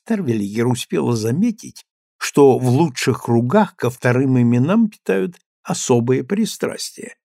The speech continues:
Несомненно, именно благодаря этому обстоятельству на её визитных карточках было выгравировано: "Миссис Х.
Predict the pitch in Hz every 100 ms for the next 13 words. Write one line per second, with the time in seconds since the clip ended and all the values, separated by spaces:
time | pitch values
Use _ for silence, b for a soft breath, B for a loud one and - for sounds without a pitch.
0 | _ _ _ 180 180 277 277 262 160 180
1 | 175 156 151 151 147 147 131 143 147 175
2 | 139 - 107 107 101 - 131 156 190 139
3 | 110 - 113 107 _ _ - 139 135 131
4 | 123 120 120 120 123 110 110 - 196 190
5 | 139 - - 98 104 143 151 131 120 101
6 | 92 85 95 90 82 90 87 - - _
7 | _ _ - 160 - 117 - - 220 233